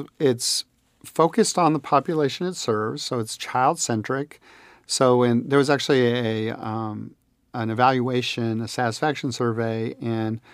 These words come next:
the, uh, chip program in Iowa not too long ago, and ninety-three percent of people said they love it.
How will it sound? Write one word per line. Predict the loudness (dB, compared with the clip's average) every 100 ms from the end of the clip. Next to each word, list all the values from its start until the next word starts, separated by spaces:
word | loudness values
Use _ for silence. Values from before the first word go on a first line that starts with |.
| -20 -20 _ -12
the, | -4 -2 0 -2
uh, | -2
chip | -2 0
program | 2 2 2 0
in | -2
Iowa | 0 0 0 -2 -4 -6 -10 _ _ _ -2
not | -2
too | 0
long | 0 2 0
ago, | 0 -2 -2 -4 -6
and | -4 2
ninety-three | 4 4 2 -2 -2 -2
percent | -2 -4 -4 -6 -8 _ _
of | -8 -8 -6
people | -8 -6 -8
said | -6 -6
they | -6 -4
love | -2 -2
it. | -4